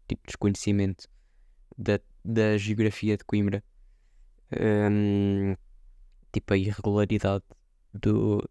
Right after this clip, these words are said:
do terreno, não é? Para contexto, eu moro, eu moro em Celas,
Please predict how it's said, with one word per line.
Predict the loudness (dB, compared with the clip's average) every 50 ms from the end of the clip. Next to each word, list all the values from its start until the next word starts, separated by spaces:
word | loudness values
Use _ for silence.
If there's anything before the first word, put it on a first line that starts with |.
| _ _ _ _ _ _ _ _ _ -18 -12
do | -6 -4 -4 -4
terreno, | -4 -4 -2 0 0 2 2
não | 0 0
é? | -2 -4 -8 -12 -20 _ -20 -20 _ -20 -20 -20 -20 -20 -20 -20 -20 -20 -20 -20 -20 -20 -20 -20 -14 -6 -4
Para | -4 -2
contexto, | 0 -2 -2 0 0 0 0 0 -4 -8 -12 -14 -8 -4
eu | -2 -2
moro, | 0 0 0 0 0 -2 -4 -4
eu | -2
moro | 0 2 2 0
em | 0 -2
Celas, | -2 0 0 0 0 -2 -4 -8 -12